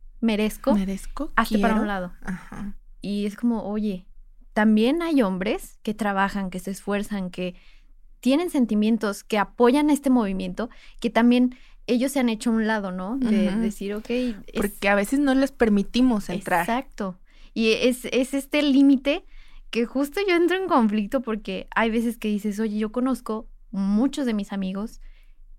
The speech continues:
Speaker 1: que tienen valores, que tienen ganas de ayudar, de empoderar a las mujeres", que ellos también dicen, "Está bien lo que estás haciendo, aquí voy a estar". Pero existen estas otras amigas que,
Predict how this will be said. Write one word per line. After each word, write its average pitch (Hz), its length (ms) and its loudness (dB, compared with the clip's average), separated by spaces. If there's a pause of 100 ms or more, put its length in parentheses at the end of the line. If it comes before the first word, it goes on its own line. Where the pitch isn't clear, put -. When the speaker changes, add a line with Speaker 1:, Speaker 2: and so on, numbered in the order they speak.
(120)
Speaker 1:
que 247 200 4
tienen 311 480 2
valores, 233 580 0
que 196 100 -6
tienen 269 520 2 (300)
ganas 269 460 2
de 277 60 2
ayudar, 208 560 0
de 214 140 0
empoderar 220 520 0
a 320 60 2
las 302 180 0
mujeres", 208 560 0
que 226 120 -2
ellos 254 180 0
también 208 340 0
dicen, 190 440 -8
"Está 214 360 -2
bien 240 160 2
lo 226 120 -2
que - 80 -8
estás 202 260 -4
haciendo, 202 440 -6 (300)
aquí 190 260 -4
voy 240 180 2
a 220 40 -2
estar". 208 280 -4 (1000)
Pero 240 540 6 (200)
existen 247 640 2
estas 247 420 0
otras 240 320 0
amigas 233 540 2
que, 202 300 -2